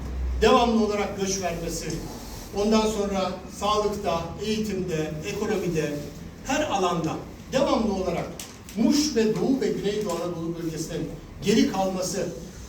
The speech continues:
Muş'un ve bölgenin bir şekilde kaderi mi? Yoksa mevcut olan rejimlerin ve özellikle son yirmi beş senede ak Parti iktidarının yaptığı yıkımlar mıdır bu? Dolayısıyla bunları hep beraber konuşmamız gerekiyor. Bugün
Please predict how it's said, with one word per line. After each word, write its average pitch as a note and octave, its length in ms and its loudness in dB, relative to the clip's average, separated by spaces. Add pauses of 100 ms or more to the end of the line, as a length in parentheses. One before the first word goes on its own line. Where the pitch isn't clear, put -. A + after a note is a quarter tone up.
(140)
Muş'un C#4 400 4
ve F#3+ 200 2
bölgenin F#3+ 560 0 (640)
bir A3+ 60 2
şekilde F3 460 0
kaderi D#3 280 -4
mi? - 140 -2 (720)
Yoksa C4 600 6 (200)
mevcut B3+ 380 6
olan B3 300 4
rejimlerin A3+ 540 4
ve A3 40 4
özellikle A3 440 4
son G#3+ 180 0
yirmi G3+ 260 0
beş A3 140 0
senede D3 500 -2 (340)
ak D4 260 8
Parti A#3+ 260 6
iktidarının A3 480 2
yaptığı A#3+ 340 2
yıkımlar B3+ 480 6
mıdır - 260 2
bu? - 180 -6 (1040)
Dolayısıyla A3+ 540 6
bunları A3+ 400 4 (300)
hep A3 220 0
beraber F3+ 400 0 (220)
konuşmamız E3 520 -2
gerekiyor. B2+ 420 -6 (760)
Bugün C4 400 6